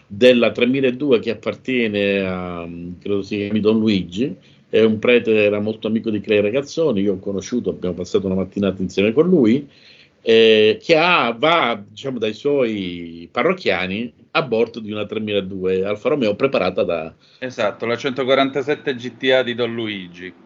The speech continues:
Speaker 1: E lì avere una, ecco, un altro investimento è una centoquarantasette, però purtroppo già le cifre sono alte.
Speaker 2: E tra l'altro quella macchina ha di particolarità il corpo farfallato della Ferrari
Speaker 1: Ecco,
Speaker 2: trecentocinquantacinque.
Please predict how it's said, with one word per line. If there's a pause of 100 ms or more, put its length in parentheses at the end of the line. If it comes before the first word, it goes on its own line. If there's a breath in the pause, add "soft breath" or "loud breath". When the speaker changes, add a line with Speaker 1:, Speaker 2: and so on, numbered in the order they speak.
(580 soft breath)
Speaker 1:
E
lì
avere
una,
ecco,
un
altro
investimento
è
una
centoquarantasette,
però
purtroppo
già
le
cifre
sono
alte.
Speaker 2:
E
tra
l'altro
quella
macchina
ha
di
particolarità
il
corpo
farfallato
della
Ferrari
Speaker 1:
Ecco,
Speaker 2:
trecentocinquantacinque.